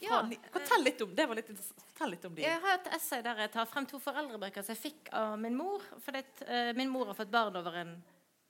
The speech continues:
Speaker 1: lengre periode. Eh, så <laughs> jeg er eldst da. Og, eh, Silje der som sitter, eh, hun er yngst. Eh, hun er femten år yngre enn meg. Eh, så min mor, eh, fikk jo da informasjon, eh, f-, fra et tidspunkt, og så fikk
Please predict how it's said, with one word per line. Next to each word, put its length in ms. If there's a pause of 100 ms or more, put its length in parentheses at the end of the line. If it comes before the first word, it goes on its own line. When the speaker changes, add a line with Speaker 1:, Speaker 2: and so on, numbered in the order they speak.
Speaker 1:
lengre 340
periode. 520 (180)
Eh, 420
så 160 (340)
<laughs> 340
jeg 160
er 100
eldst 240
da. 80 (880)
Og, 320
eh, 220 (100)
Silje 320
der 160
som 160
sitter, 480
eh, 320
hun 160
er 80
yngst. 320 (160)
Eh, 400
hun 160
er 40
femten 300
år 140
yngre 160
enn 80
meg. 220 (500)
Eh, 320
så 160
min 160
mor, 260
eh, 380
fikk 300
jo 20
da 80
informasjon, 800
eh, 480 (240)
f-, 400
fra 240
et 160
tidspunkt, 320
og 80
så 80
fikk 160